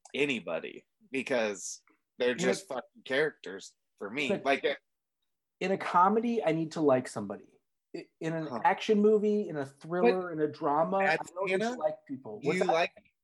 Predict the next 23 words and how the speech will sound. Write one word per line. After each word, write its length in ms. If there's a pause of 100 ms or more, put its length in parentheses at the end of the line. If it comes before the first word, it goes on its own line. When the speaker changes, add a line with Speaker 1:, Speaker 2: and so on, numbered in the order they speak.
(240)
Speaker 1:
Bad 340
Santa? 320
Like, 240
do 80
you 200
like 280 (200)
Billy 220
Bob, 360
though? 200
Like, 200
he's 280
a 60
piece 340
of 100
shit 500
in 140
that 200
movie. 300
It's 200
sweet 440
towards 320
the 260
end, 380